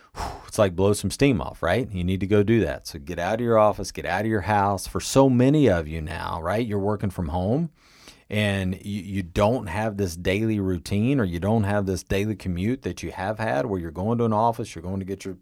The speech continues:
cup of coffee, you know, you're doing your whole thing, you get out, you never get out of the house. So it's another great way to break up the monotony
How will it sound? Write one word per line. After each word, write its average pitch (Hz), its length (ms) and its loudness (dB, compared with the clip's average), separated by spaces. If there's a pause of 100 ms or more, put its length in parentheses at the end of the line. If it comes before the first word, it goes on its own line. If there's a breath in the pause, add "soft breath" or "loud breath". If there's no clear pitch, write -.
(320 soft breath)
cup - 160 -2
of - 40 -6
coffee, 120 440 2
you 95 260 -4
know, 98 180 -4
you're 92 160 -4
doing 95 320 -4
your 87 120 -6
whole 90 180 -6
thing, 123 360 -2
you 85 80 -6
get 90 160 -6
out, 113 300 -2 (300 loud breath)
you 101 120 2
never 120 240 4
get 117 140 2
out 113 160 4
of 107 60 4
the 92 60 0
house. 117 380 -2
So 104 120 0
it's 90 140 -4
another 120 720 2 (280 soft breath)
great 107 460 2
way 95 580 -4 (220 soft breath)
to 107 100 0
break 107 540 2
up 120 180 4
the 101 120 -2
monotony 95 720 -2